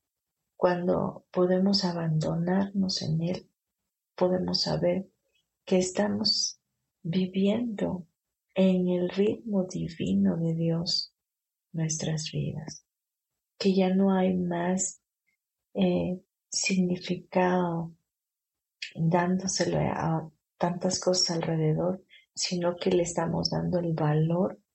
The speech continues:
que Dios tiene en nosotros como ese Padre proveedor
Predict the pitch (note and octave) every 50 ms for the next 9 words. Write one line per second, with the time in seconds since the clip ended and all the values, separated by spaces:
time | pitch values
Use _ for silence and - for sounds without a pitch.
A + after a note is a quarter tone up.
0 | _ _ _ _ _ _ - - F3+ E3+ F3 F3+ F2+ - F#2+ - - - - -
1 | - E3+ F3 F3 - E3+ E3 E3 D#3+ D#3 D#3 - D#3 - - E3+ E3+ E3+ E3+ -
2 | - F#3+ F#3+ - - - - E3+ D#3+ D#3 D3+ D#3 D#3 - - - - - _ -
3 | D#3+ D#3+ D#3 D#3 E3+ D#3+ E3 - - - D#3+ D#3 D#3 D3+ C#3+ C#3+ C#3 C#3 C#3+ D3
4 | - -